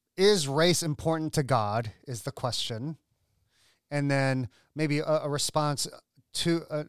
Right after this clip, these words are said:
uh, so that's the one question. Another thing would be, I've heard or read of some Christians, a-, and this is, I, I think, ri-,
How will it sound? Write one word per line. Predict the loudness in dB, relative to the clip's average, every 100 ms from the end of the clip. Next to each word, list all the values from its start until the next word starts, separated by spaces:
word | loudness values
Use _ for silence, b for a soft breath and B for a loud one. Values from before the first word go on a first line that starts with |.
| -8
uh, | -4 -2 -4 -8 -4
so | 0 0
that's | 2 0 0
the | -6 -8
one | -4 -4
question. | -4 -6 -6 -4
Another | 0 0 0
thing | -2 -2
would | -2
be, | -2 -2 -2 B B B B _
I've | 0 0 -2 -10 -16
heard | -18 -2 4 6 6 2
or | 0 0
read | 4 4 6 4
of | 0 -2
some | 0 0 0 -2
Christians, | -2 -2 0 -2 -4 -2 -4 -2
a-, | -4 -2
and | -2
this | 0 0
is, | -2 -2
I, | -2 -4 -2
I | -4
think, | -4 -4
ri-, | -6